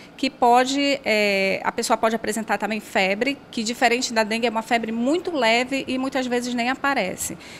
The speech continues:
Então, na Zika, o que é principal sintoma é as man-, são as manchinhas na pele. E chikungunya, que também é uma doença transmitida pelo mesmo mosquito, mesmo vetor,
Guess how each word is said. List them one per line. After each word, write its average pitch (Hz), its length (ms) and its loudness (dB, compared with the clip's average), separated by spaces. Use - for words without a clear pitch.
Então, 208 160 0
na 220 160 2
Zika, 240 560 2
o 220 140 -6
que - 180 -4
é 214 80 2
principal 277 520 2
sintoma 262 600 -2
é 233 280 4
as 247 160 0
man-, 254 200 -4
são - 180 -2
as 247 80 0
manchinhas 254 460 2
na 254 120 0
pele. 165 460 -4
E 311 260 4
chikungunya, 311 720 4
que 302 60 -10
também 254 200 2
é 240 60 0
uma 233 100 4
doença 220 320 -2
transmitida 208 480 -2
pelo 196 300 -2
mesmo 220 340 -2
mosquito, 214 580 -4
mesmo 208 300 -4
vetor, 202 720 -4